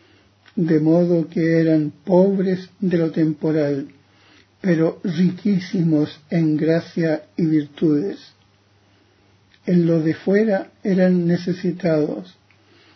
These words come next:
pero en lo interior estaban con la gracia y divinas consolaciones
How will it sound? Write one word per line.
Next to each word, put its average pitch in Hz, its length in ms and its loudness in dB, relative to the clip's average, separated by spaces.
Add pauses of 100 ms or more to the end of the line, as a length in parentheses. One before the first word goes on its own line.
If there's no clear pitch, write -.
(260)
pero 160 460 2
en 156 200 4
lo 151 120 4
interior 165 800 0 (140)
estaban 160 640 0
con 151 320 2
la 143 80 0
gracia 185 680 -4 (680)
y 190 140 4
divinas 185 640 2
consolaciones 175 1300 0